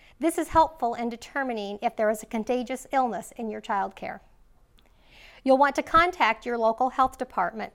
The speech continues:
for assistance with illness clusters. Three children in a group with similar symptoms within forty-eight hours are considered a cluster.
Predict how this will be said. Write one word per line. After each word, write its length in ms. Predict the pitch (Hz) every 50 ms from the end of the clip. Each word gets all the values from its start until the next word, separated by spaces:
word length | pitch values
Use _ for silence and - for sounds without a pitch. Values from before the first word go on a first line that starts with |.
| _ _ _
for 140 | - 247 226
assistance 680 | 214 214 - - 339 320 - - 247 226 240 - -
with 180 | 233 226 226 _ -
illness 320 | 240 233 226 214 214 -
clusters. 720 | - - - 240 226 - - - - 160 - - - - - _ - _ _ _ _ _ _ _ _ _ _ _ _
Three 280 | - - 294 311 339 349
children 500 | 359 - 311 277 269 254 269 262 269 269
in 200 | 269 247 240 269
a 60 | 269
group 400 | 254 226 214 190 196 196 - _ _
with 220 | 214 226 226 -
similar 420 | - - 359 359 370 381 359 359 330
symptoms 680 | - - - 240 226 220 - 233 208 202 226 247 - -
within 340 | - 254 254 - 277 269 262
forty-eight 580 | 262 - 254 240 247 262 262 262 254 269 285 -
hours 540 | - 220 208 196 196 190 190 196 202 - - - - - _
are 120 | 233 247
considered 560 | 254 - 285 269 254 - - 220 208 202 196 -
a 80 | - 233
cluster. 540 | - - - - 339 - - - 165 170